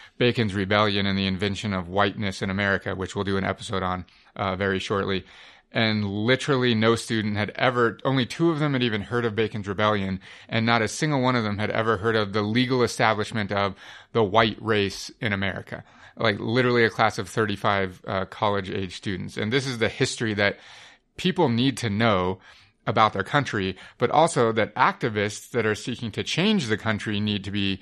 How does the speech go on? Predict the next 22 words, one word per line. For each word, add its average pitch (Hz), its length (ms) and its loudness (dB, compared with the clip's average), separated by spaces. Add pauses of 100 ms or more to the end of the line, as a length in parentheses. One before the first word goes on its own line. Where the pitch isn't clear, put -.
(260)
uh, 113 100 0
made 107 220 2
aware 113 340 6
of, 95 300 2 (320)
because 113 420 0
as 107 340 0
Eric 123 240 2
Selvin 117 320 0
describes, 107 760 2
social 175 440 2
movements 131 600 2
can 120 240 -2
tie 147 320 2
themselves 120 540 -2
and 110 100 -4
orient 127 400 0
themselves 104 580 -2
into 143 480 -2
a 110 100 2
rich 135 300 2
history 113 560 -4
of 107 260 2